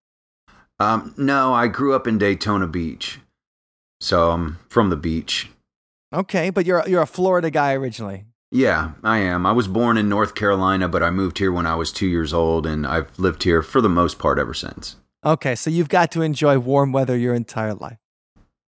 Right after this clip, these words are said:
Speaker 1: I have.
Speaker 2: <laughs> All right, lucky man.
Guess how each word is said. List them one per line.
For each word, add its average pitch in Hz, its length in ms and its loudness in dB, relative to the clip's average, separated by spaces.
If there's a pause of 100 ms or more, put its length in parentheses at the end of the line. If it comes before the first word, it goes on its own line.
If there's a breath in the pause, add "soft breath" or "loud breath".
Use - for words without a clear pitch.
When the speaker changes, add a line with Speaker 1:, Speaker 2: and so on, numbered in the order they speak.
(120)
Speaker 1:
I 64 200 -8
have. 87 600 -2 (180)
Speaker 2:
<laughs> - 260 -10
All 160 680 2
right, 160 160 2
lucky 147 280 -2
man. 127 300 -6